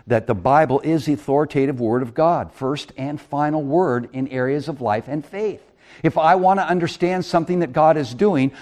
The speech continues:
I go first to the text. I can come up with all kinds of theories, but those theories need to reflect what I read in the text.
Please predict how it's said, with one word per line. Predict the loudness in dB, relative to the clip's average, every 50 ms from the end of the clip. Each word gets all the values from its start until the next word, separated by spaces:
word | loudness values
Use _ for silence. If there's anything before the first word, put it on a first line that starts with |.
| -2
I | 0 0 2
go | 2 2 0
first | 0 -2 -4 -4 -4 -4 -6 -6
to | -6 -6
the | -6 -6
text. | -4 -4 -4 -4 -4 -8 -14 -20 -20 -20 _ _ _ _ _ _ -20 -2 2
I | 2 2 2
can | 0 -6 -2
come | 0 2 4
up | 4 2 2
with | 0 2 4
all | 4 2
kinds | 4 2 0 0 0 0 0
of | -2 -2
theories, | 0 0 2 4 4 4 2 0 0
but | -2 0 2
those | 2 0 0 0 -4
theories | 0 4 4 6 6 4 2 0 -4 -10 -12 0
need | 2 4 4 4 4 2
to | 2 4
reflect | 4 4 2 4 4 4 4 4 0
what | 0 2 4 6
I | 6
read | 6 6 6 6 6 4
in | 4
the | 2 0
text. | 0 0 2 2 2 0 -2 -16